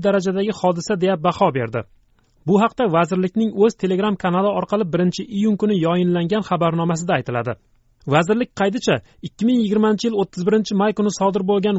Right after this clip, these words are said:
voqea sabablarini ikki tomon rasmiy shaxslari o'rganishi shuni ko'rsatdiki, Chashma bulog'ining ariqlarini birgalikda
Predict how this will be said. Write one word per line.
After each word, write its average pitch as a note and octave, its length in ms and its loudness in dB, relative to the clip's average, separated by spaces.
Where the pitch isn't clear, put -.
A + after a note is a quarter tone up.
voqea G3 400 0
sabablarini F#3+ 600 0
ikki - 200 -6
tomon G#3+ 280 2
rasmiy F#3+ 340 0
shaxslari G3+ 440 0
o'rganishi F#3 500 0
shuni F#3 220 0
ko'rsatdiki, D#3 520 -2
Chashma F#3 420 0
bulog'ining G3+ 400 0
ariqlarini F#3+ 500 -2
birgalikda F#3 460 -2